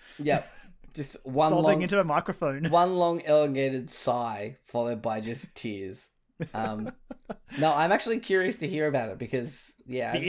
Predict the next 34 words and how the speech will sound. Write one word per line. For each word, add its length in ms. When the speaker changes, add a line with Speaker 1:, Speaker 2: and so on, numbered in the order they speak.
Speaker 1:
think 20
Speaker 2:
interviews 460
are 160
s-, 240
like, 240
there's 160
been, 160
'cause 140
we've 80
been 80
doing 160
a 40
bunch 260
of, 100
like, 260
press 240
for 320
it, 80
and, 240
um, 500
I'm 100
scared, 360
Joel. 260
Like, 160
they're 100
really 300
going 300
in 60
on 100
the 80
horror 400
and, 280
like, 200
sig-, 300